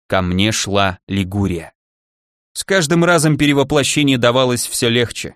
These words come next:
Сказывался опыт и пришедшее смирение с сущностью заклинания. Внутренне я заставил себя смотреть на Лигурию, как на неизбежную часть себя. Теперь мой крик означал голод, предвкушение и, чего уж там,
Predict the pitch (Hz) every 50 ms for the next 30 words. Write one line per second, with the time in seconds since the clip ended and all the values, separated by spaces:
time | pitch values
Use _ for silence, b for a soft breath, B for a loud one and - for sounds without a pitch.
0 | _ - - - - 185 196 165 170 175 175 143 - - 170 170 175 156 175 156
1 | 160 156 - 143 139 127 - 156 147 131 - 147 143 131 - - 143 147 147 175
2 | 185 170 160 147 131 120 - - 139 127 - 131 123 - - 120 110 101 107 -
3 | 110 110 120 123 117 98 85 82 - - _ _ _ _ _ _ _ _ - 98
4 | 92 135 180 233 233 - 151 127 101 92 87 87 92 113 123 113 123 135 127 -
5 | - 165 160 160 160 139 - - 147 151 147 139 - 147 147 143 135 151 160 156
6 | - - 143 139 139 135 131 139 170 185 180 175 170 160 - _ _ _ _ -
7 | - 131 123 - 131 135 131 135 135 131 117 107 107 123 120 107 113 117 113 107
8 | - - 110 101 - - - 110 98 82 87 80 - - _ _ _ _ _ _
9 | - 95 - - 117 113 110 113 110 107 101 - 117 113 - - 110 92 104 107
10 | 104 - - 127 117 113 104 90 92 113 120 117 101 87 - - - - 117 120
11 | 107 - - - 127 - - - 156 156 139 117 101 95 - _ _ _ - -
12 | - - 156 165 208 202 175 131 - - - 113 95 87 82